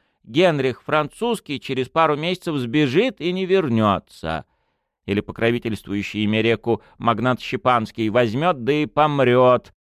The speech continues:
наглою смертью, а без покровительства Щепанского имя реку настанет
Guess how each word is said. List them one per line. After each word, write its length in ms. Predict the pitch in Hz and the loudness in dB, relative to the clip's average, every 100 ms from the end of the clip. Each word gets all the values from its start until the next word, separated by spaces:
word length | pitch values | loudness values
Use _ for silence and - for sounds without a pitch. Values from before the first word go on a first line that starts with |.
| _ | _
наглою 720 | - 127 123 107 113 117 113 | -4 0 2 0 0 2 0
смертью, 920 | - 95 117 120 107 - 101 110 101 _ _ _ | -4 -2 0 2 0 -2 -4 -2 -2 _ _ _
а 120 | 87 | -4
без 160 | 98 95 | 0 -2
покровительства 800 | 98 - 95 95 90 82 - 87 | -4 -2 0 0 -2 -6 -8 -10
Щепанского 840 | - 87 156 226 214 - 110 92 - _ | -8 -6 0 2 0 -4 -2 -2 -2 _
имя 260 | - 92 92 | -6 -2 0
реку 380 | 143 214 - 87 | 2 0 -2 -6
настанет 640 | 73 - 104 180 202 - | -6 -4 -4 -2 -4 -8